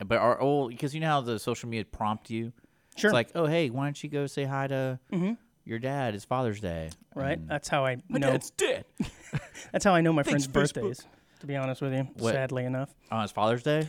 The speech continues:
Speaker 2: No, no, no. I said that's how I know my friends' birthdays, is because Facebook reminds me. I'm so terrible at it.
Speaker 1: Oh.
Speaker 2: I'm like,
Speaker 1: Oh,
Speaker 2: "Oh,
Speaker 1: I,
Speaker 2: thanks for that."
Speaker 1: I, I didn't even know my, <laughs> I, this is probably why I'm divorced. I didn't know my wife's birthday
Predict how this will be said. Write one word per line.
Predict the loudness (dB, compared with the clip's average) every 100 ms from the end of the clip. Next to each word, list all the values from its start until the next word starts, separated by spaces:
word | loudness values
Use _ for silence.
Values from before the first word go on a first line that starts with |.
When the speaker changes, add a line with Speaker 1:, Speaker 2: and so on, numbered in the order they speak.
| 4
Speaker 2:
No, | 6
no, | 8
no. | 8 8
I |
said | 4 2
that's | 4
how | 6
I |
know | 6
my | 6 4
friends' | 2 2
birthdays, | 0 -2 -2 -6 -8 -8
is | -6
because | -2 -2 0
Facebook | -2 -2 -4
reminds | -2 -2 -4 -6
me. | -6
I'm | -4
so | -4
terrible | -4 -4 0
at | 0 -2
it. |
Speaker 1:
Oh. | -4
Speaker 2:
I'm |
like, | 2
Speaker 1:
Oh, | 6 6
Speaker 2:
"Oh, |
Speaker 1:
I, | 8 8 6 6 4
Speaker 2:
thanks | 2 0
for | 2
that." |
Speaker 1:
I, | 4 4 0
I | -2 0
didn't | 0 -2
even | -2 0
know | 2 2 2 0 -2 -6 -6
my, | -4 -2 0 -2 -2 -4 -6 -10
<laughs> | -10 -10 _ -20 -20 -2
I, | 0 0 -4 -16 _ _ _ _ _ _ _ -12
this | -10
is | 0
probably | 4 4 4
why | 0 -2
I'm | -4
divorced. | -8 -8 -6 -6 -8 -4
I | 0
didn't | 0 0
know | 0 2
my | 2
wife's | 2 0 0 -2
birthday | -2 0 2 0 0 -4